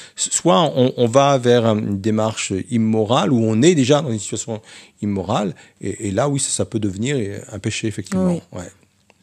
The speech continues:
Speaker 2: D'accord, je te remercie, Daniel.
Speaker 1: Mm.
Speaker 2: Et, euh,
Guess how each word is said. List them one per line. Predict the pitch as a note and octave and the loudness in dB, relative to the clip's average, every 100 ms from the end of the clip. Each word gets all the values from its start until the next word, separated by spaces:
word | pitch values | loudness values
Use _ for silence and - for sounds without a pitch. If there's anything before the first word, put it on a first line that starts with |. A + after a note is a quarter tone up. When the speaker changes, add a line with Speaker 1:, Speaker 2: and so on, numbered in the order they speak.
| - | -10
Speaker 2:
D'accord, | F#3 G3+ F3 E3+ - | -6 -6 -8 -12 -14
je | - | -6
te | F#3+ | -4
remercie, | F3+ F#3 F3+ - E3+ | 0 0 0 -4 -4
Daniel. | E3+ F3 F#3+ | -2 -2 -2
Speaker 1:
Mm. | F3+ E3+ - - - - | -6 -10 -14 -18 -12 -2
Speaker 2:
Et, | F#3 F#3+ F3+ | 2 4 2
euh, | F3 F3 F3 | 2 0 0